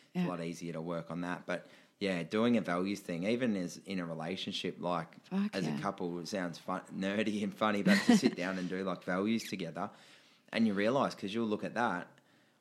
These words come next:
Speaker 2: I might not have a clue, you know, like, your values might be different in certain areas, or what's really, really important to you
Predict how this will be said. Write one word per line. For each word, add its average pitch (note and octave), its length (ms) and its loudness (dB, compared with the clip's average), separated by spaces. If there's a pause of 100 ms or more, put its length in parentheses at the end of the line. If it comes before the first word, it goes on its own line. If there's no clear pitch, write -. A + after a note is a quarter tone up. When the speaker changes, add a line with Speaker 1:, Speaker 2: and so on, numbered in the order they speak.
(100)
Speaker 2:
I - 60 -4
might C3+ 200 2
not G2+ 140 0
have F#2+ 140 -4
a F2+ 60 -8
clue, A2 300 2
you G#2+ 200 0
know, F#2 180 0
like, F#2+ 420 -2
your G#2 180 -2
values G2+ 520 2
might F#2 280 -4
be F2+ 100 -4
different F#2+ 400 -4
in F#2 100 -4
certain F2 280 -6
areas, F#2+ 360 -2
or F2+ 80 -4
what's F2+ 340 -4
really, F#2 440 -4
really F2+ 220 -4
important G2 420 -4
to F#2 100 -6
you E2+ 260 -4